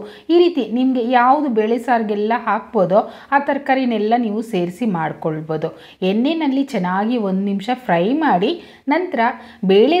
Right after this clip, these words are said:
ಸಾರಿಗೆ ಹಾಕುವಂಥ ಸಾಂಬಾರ್ ಪುಡಿ ಎರಡು ಟೇಬಲ್ ಸ್ಪೂನ್ ಹಾಕ್ಕೊಳ್ತಿದ್ದೀನಿ. ಈ ಸಾಂಬಾರ್ ಪುಡಿನಲ್ಲೇ ಖಾರ ಇರುತ್ತೆ, ಅದರಿಂದ ಬೇರೆ ಖಾರ ಏನು ಸೇರಿಸೋದು ಬೇಡ. ನಿಮ್ಮ ಮನೇಲಿ ಹೋಮ್ ಮೇಡ್ ಸಾಂಬಾರ್ ಪುಡಿ ಇಲ್ಲ ಅಂದರೆ ಎಮ್ ಟಿ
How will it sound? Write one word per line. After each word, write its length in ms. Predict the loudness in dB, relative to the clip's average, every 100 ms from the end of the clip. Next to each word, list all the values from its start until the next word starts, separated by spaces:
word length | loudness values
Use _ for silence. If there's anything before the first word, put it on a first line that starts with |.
| 0
ಸಾರಿಗೆ 280 | 0 4 2
ಹಾಕುವಂಥ 380 | 2 -2 -4 -2 -4 0
ಸಾಂಬಾರ್ 500 | -2 0 2 0 0 -4
ಪುಡಿ 180 | -4 -2 0
ಎರಡು 200 | 2 2 0
ಟೇಬಲ್ 300 | 2 2 0 -6
ಸ್ಪೂನ್ 260 | -2 -2 -2
ಹಾಕ್ಕೊಳ್ತಿದ್ದೀನಿ. 520 | -6 -6 -6 -4 -4 -4 -4 -4 -8 -20 -6 -2
ಈ 40 | 0
ಸಾಂಬಾರ್ 400 | 2 0 0 -2 0
ಪುಡಿನಲ್ಲೇ 440 | 2 4 4 2 -2 -2
ಖಾರ 240 | 0 2 2 0
ಇರುತ್ತೆ, 340 | -2 0 -2 -2 -8 -10 0
ಅದರಿಂದ 300 | 0 2 -2 -2
ಬೇರೆ 200 | 0 0 -2 -2
ಖಾರ 140 | -2 -2
ಏನು 120 | -2 -4 0
ಸೇರಿಸೋದು 500 | 0 0 -2 -4 0
ಬೇಡ. 140 | 0 0 -2 -10 -8 -2
ನಿಮ್ಮ 140 | 0
ಮನೇಲಿ 280 | 0 0 0 -2
ಹೋಮ್ 260 | 0 0 0 0
ಮೇಡ್ 180 | -2 -2
ಸಾಂಬಾರ್ 360 | -2 0 -2 -4
ಪುಡಿ 180 | -2 -2 -2
ಇಲ್ಲ 200 | 0 0 0 -2
ಅಂದರೆ 220 | -2 0 -2 -4 -10 -2
ಎಮ್ 100 | -2 0
ಟಿ 80 | 0